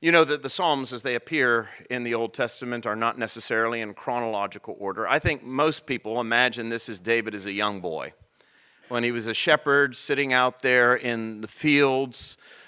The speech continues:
strumming his harp and looking out over those flocks, and as he does, he's inspired to write these words, "The Lord is my shepherd, I shall not want."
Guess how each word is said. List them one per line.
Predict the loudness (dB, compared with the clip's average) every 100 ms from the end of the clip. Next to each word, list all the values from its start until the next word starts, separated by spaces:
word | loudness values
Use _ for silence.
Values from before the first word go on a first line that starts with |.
| _
strumming | -8 4 4 4 2
his | 0 -2 -4
harp | 0 6 6 6 2
and | -2 -2 -6
looking | 0 0 0 -2 -2
out | 2 2 2 -2 -2
over | -2 -2 -4
those | -2 -2 -2 -6
flocks, | -4 -2 0 -2 -6 -10
and | -10 -10
as | -4 -2 -2
he | -6 -8
does, | -2 0 0 -4 -12 -20 -20 -20 _
he's | _ -10 -8
inspired | -10 -8 0 2 2 -2
to | -6
write | -4 -2 -4 -8
these | -8 -8 -10
words, | -6 -6 -6
"The | -10
Lord | -8 -4 -2 -2
is | -4 -8 -10 -10
my | -10 -8
shepherd, | -6 -8 -6 -10 -10
I | -12 -12
shall | -12 -12
not | -12 -14 -18
want." | -20 -20 -20